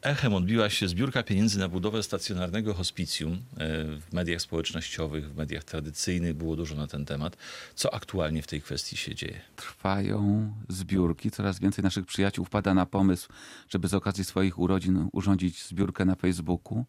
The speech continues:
Speaker 2: Coraz większa grupa naszych znajomych zamiast kwiatów podczas ślubów, rocznic,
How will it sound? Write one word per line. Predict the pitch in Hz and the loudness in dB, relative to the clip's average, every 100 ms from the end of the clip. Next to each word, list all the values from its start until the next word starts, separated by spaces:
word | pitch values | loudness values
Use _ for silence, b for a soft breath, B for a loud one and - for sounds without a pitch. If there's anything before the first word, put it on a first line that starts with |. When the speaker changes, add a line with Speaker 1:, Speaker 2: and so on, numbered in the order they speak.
| _ - | _ -4
Speaker 2:
Coraz | 104 98 85 | 0 2 4
większa | 110 - | 4 2
grupa | 90 101 95 | -2 2 4
naszych | 98 98 | 4 2
znajomych | 90 90 92 95 90 | 2 4 6 6 4
zamiast | 92 92 - | 4 4 0
kwiatów | - 104 101 - 82 90 - _ | -2 0 0 -2 -6 -6 -18 _
podczas | - - 80 | -10 -2 -2
ślubów, | - 104 107 92 80 | 0 2 4 4 0
rocznic, | - 165 196 - 92 - - | -2 0 0 2 0 0 -6